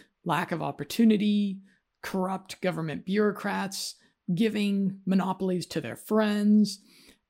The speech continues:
an entitled and angry underclass with no incentive to work, living on welfare,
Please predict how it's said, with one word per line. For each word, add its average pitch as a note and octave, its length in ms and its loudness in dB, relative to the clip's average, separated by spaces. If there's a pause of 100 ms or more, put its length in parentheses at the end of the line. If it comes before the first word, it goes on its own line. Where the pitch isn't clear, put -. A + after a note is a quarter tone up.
an F#3 560 2 (100)
entitled G#3 880 0 (100)
and D3+ 380 -4 (100)
angry D#3+ 640 -2 (100)
underclass G3+ 800 0
with D#3+ 260 -4 (160)
no F#3 480 0
incentive E3+ 500 -4
to D#3+ 80 -8
work, A#3 440 0 (360)
living D#3 260 -2
on C3 200 -8
welfare, G3+ 840 0